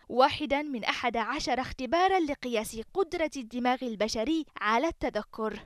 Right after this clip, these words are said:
ولأن الأوضاع لا تبدو مناسبة لتنظيمها في دولة عربية، ولا توجد دولة عربية أصلًا تستقبل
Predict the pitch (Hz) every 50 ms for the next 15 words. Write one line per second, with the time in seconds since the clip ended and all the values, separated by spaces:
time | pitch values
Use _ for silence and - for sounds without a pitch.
0 | - _ _ _ _ _ - 247 233 240 247 - - 311 277 254 220 - 214 226
1 | 220 247 277 262 208 202 190 190 196 202 - - 302 302 254 202 240 220 196 196
2 | 214 214 214 - - 320 - 311 262 - 214 185 180 208 - 240 220 220 220 302
3 | 339 311 262 220 226 190 160 190 - 214 214 196 269 262 240 214 - - 220 214
4 | 202 196 220 226 220 220 294 - - 277 240 214 - - _ _ _ _ _ -
5 | 339 415 415 415 339 - 285 294 254 262 240 226 262 247 226 294 320 294 262 269
6 | - 254 254 262 302 262 240 233 214 214 208 233 254 262 240 262 247 226 - -
7 | 359 - - 220 202 190 214 262 262 - - 311 - 262 240 269 254 247